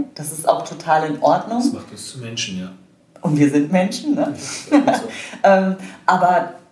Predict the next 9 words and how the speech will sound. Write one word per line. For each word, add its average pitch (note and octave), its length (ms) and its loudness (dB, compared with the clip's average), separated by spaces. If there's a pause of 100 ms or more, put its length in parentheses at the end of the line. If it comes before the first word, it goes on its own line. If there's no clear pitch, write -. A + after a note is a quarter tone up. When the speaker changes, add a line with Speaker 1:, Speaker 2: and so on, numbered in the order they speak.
(100)
Speaker 1:
ähm, E3+ 260 -2 (440)
ich - 100 -12
glaube, E3 300 2
wir E3+ 80 -8
kennen E3+ 180 -8
das D3+ 200 -2
auch, F3+ 280 4
dass E3+ 180 -8
es - 160 -10